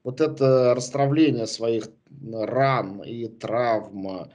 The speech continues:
и, э, разговор о собственной боли иммигрантской на фоне, э, ну, правда, бомбёжек жилых кварталов, ну, мне и с самого начала казалось, сейчас кажется, что это, ну, почти неприлично.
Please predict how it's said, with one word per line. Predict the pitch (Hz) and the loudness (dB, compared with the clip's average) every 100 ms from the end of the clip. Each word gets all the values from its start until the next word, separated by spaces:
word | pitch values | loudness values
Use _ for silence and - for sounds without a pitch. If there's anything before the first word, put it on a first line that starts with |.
| _ _ _ | _ _ _
и, | - 110 113 110 | -10 -4 0 4
э, | 110 107 107 104 | 4 4 2 2
разговор | 104 110 117 120 131 | 0 2 2 4 4
о | 110 | 4
собственной | 127 113 - 113 | 0 -6 -6 -6
боли | 110 185 170 | 2 4 6
иммигрантской | 123 120 113 127 120 - 113 | 4 2 2 2 2 -4 -8
на | 107 | -8
фоне, | 110 - 131 113 101 95 90 | -10 0 2 2 -2 -6 -10
э, | - 92 98 98 92 87 - - - - _ | -10 -8 -6 -6 -6 -10 -18 -20 -20 -20 _
ну, | 127 135 | -2 -2
правда, | 127 113 107 95 85 - _ - | 2 2 2 -2 -6 -8 _ -2
бомбёжек | 113 113 127 113 107 | -2 4 4 2 -4
жилых | 117 117 | -6 -6
кварталов, | - 117 117 170 165 95 - - - _ _ _ _ - | -2 -2 2 4 4 2 -2 -18 -20 _ _ _ _ -2
ну, | 135 | 4
мне | 160 170 | 6 6
и | 151 143 139 | 4 4 4
с | |
самого | 170 190 170 | 4 4 2
начала | 135 135 | 0 0
казалось, | 123 120 - | 0 -2 -2
сейчас | 135 135 | -4 0
кажется, | 123 110 - | 0 0 -4
что | - 135 | -4 -2
это, | 135 131 | 0 0
ну, | 110 78 67 - _ - | -2 -6 -12 -14 _ -8
почти | 123 - 190 | -6 -4 0
неприлично. | 160 135 120 104 - - | 2 2 -2 -2 -6 -14